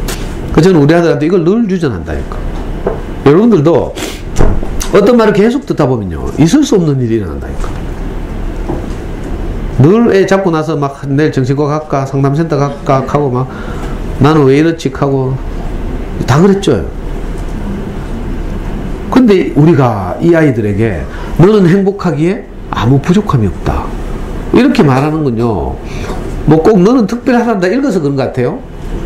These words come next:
천만의 말씀. "너는 특별하단다." 사람들이 얼마나 많이 읽겠어요. 그 유명한 책 수천만 부가 팔렸는데. 여러분들이 "너는 특별하단다." 그 책을 읽어서 그렇게 말할 수 있는 게 아니에요, 사실은. 그걸, 그 책을 그렇게 해석하는 어떤 다른 말을 들은 거죠.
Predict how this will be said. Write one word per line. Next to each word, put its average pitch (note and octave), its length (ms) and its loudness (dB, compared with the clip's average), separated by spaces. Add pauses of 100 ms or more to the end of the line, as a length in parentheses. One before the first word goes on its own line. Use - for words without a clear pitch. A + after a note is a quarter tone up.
(440)
천만의 B3 360 0
말씀. D#2+ 340 -4 (520)
"너는 G3 280 6
특별하단다." G3+ 500 2
사람들이 F3+ 340 -2
얼마나 B3 220 -2
많이 B2 260 -2
읽겠어요. F#2+ 400 -4
그 D#3+ 140 4
유명한 D3+ 300 4
책 G2 140 -2
수천만 G#3+ 420 0
부가 G#2 200 -4
팔렸는데. - 420 -2 (720)
여러분들이 F3+ 420 6
"너는 F3 440 0
특별하단다." D#3 680 -2
그 D3+ 140 -2
책을 A3 320 0
읽어서 A3 340 0
그렇게 G3+ 240 0
말할 A#2 240 0
수 C3+ 100 -6
있는 A#2+ 160 -2
게 C3 80 -2
아니에요, G#2+ 340 0
사실은. - 380 -2 (1400)
그걸, G3+ 420 4
그 - 180 2
책을 A#3+ 360 2
그렇게 A#3+ 320 0
해석하는 A3+ 600 -2
어떤 F#3+ 220 -4
다른 F#3+ 480 -2
말을 C3+ 320 0
들은 A3+ 300 0
거죠. G#2+ 340 -2